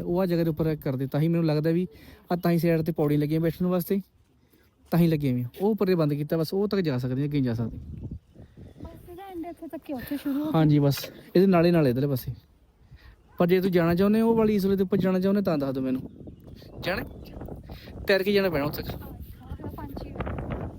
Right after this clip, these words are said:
Speaker 1: ਹਾਂ, ਪਰ ਪਾਣੀ ਦੇਖੋ ਮਿੱਤਰੋ ਕਿੰਨਾ ਸਾਫ਼ ਹੈ, ਹੈ ਨਾ?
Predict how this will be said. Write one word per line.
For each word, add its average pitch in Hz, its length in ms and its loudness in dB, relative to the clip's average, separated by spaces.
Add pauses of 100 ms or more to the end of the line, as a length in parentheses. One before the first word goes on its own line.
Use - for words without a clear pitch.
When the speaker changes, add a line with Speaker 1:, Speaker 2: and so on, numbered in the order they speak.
(1000)
Speaker 1:
ਹਾਂ, - 580 -8
ਪਰ 202 120 -4
ਪਾਣੀ 202 280 2
ਦੇਖੋ 190 180 2
ਮਿੱਤਰੋ 160 220 2
ਕਿੰਨਾ 170 160 2
ਸਾਫ਼ 143 280 -2
ਹੈ, 139 100 -8
ਹੈ 175 60 -4
ਨਾ? 240 80 -2